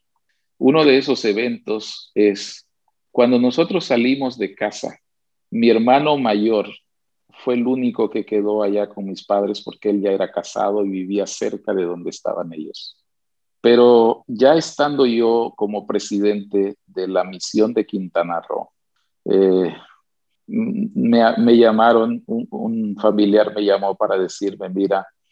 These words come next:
eh, ha habido una situación desastrosa donde viven,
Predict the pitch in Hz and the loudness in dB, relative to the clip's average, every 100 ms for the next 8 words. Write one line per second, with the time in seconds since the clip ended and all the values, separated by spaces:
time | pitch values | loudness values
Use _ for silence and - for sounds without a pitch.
0 | _ _ 98 98 95 98 101 104 104 107 | _ _ 0 2 4 4 6 4 4 2
1 | 104 104 101 98 98 90 92 - 85 - | 4 2 0 -4 -6 -8 -8 -4 -2 0
2 | 98 92 - 87 - - 113 - 113 107 | 0 0 -2 -6 -4 0 0 0 -2 -2
3 | 104 90 95 92 95 98 92 85 | 0 -2 -2 0 2 0 -2 -8